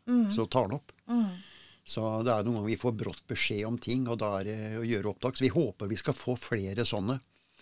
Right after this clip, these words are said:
Speaker 1: Ja, det håper jeg også, at
Speaker 2: Ja.
Speaker 1: vi kan få noe mer kanalisering.
Speaker 2: Ja.
Speaker 1: Mm.
Speaker 2: Det er litt spennende også.
Speaker 1: Så hvis noen har noen spørsmål til Galileo, så
Speaker 2: Mhm.
Speaker 1: kan det jo hende han kan svare.
Speaker 2: Ja da,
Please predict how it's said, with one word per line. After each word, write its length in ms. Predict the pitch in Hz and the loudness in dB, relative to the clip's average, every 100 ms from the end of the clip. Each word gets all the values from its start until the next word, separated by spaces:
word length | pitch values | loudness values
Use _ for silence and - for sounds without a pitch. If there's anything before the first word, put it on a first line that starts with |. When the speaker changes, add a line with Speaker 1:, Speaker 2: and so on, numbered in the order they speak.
| - - - - 196 | -20 -20 -20 -20 -10
Speaker 1:
Ja, 200 | 202 208 | -6 -6
det 160 | 208 | -6
håper 220 | 202 196 185 | -6 -8 -8
jeg 300 | 190 190 196 | -8 -6 -4
også, 60 | 226 | 0
at 40 | |
Speaker 2:
Ja. 160 | 202 220 | 0 0
Speaker 1:
vi 80 | 117 | -2
kan 140 | 202 | -8
få 160 | - 196 | -8 -10
noe 100 | 196 | -8
mer 200 | 190 180 | -8 -8
kanalisering. 920 | - 160 160 165 - 170 160 202 233 | -8 -8 -8 -10 -6 -4 -2 -4 -4
Speaker 2:
Ja. 220 | 208 196 208 | -4 -4 -4
Speaker 1:
Mm. 260 | 196 180 _ _ _ _ _ | -6 -10 _ _ _ _ _
Speaker 2:
Det 60 | 113 | -2
er 40 | 123 | 0
litt 140 | 107 | 0
spennende 380 | - 123 92 101 | -4 -4 -4 -6
også. 140 | 131 - _ _ _ _ - - - - - - | -8 -10 _ _ _ _ -18 -18 -20 -20 -20 -8
Speaker 1:
Så 80 | 240 | 0
hvis 200 | 277 - | 2 2
noen 200 | 269 233 | 2 4
har 100 | 233 | 4
noen 100 | 220 | 2
spørsmål 500 | - 208 - 180 175 | -2 -6 -4 -6 -6
til 100 | 190 | -6
Galileo, 640 | 170 180 175 170 156 202 302 | -6 -4 -4 -4 -2 -4 -6
så 160 | - - | -6 2
Speaker 2:
Mhm. 380 | - - 131 135 | 2 2 -2 -4
Speaker 1:
kan 160 | - 156 | -8 -6
det 60 | 160 | -6
jo 40 | |
hende 200 | 170 185 | -6 -6
han 100 | 170 | -6
kan 160 | 165 180 | -4 -4
svare. 440 | 170 190 180 226 349 | -2 -2 0 -2 -2
Speaker 2:
Ja 180 | 95 95 | 0 2
da, 120 | 139 | 0